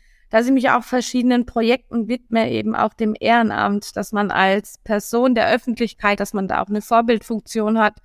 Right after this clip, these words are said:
Und ich habe das halt auch von meinem Elternhaus mitbekommen, die alle ehrenamtlich engagiert sind in verschiedenen Projekten.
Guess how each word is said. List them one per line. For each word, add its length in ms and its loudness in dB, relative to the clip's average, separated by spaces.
Und 100 -4
ich 100 0
habe 120 0
das 160 -6
halt 220 2
auch 180 0
von 120 0
meinem 180 4
Elternhaus 640 2
mitbekommen, 680 -4
die 180 -8
alle 580 2
ehrenamtlich 840 0
engagiert 680 0
sind 280 -2
in 120 -4
verschiedenen 560 -2
Projekten. 680 -4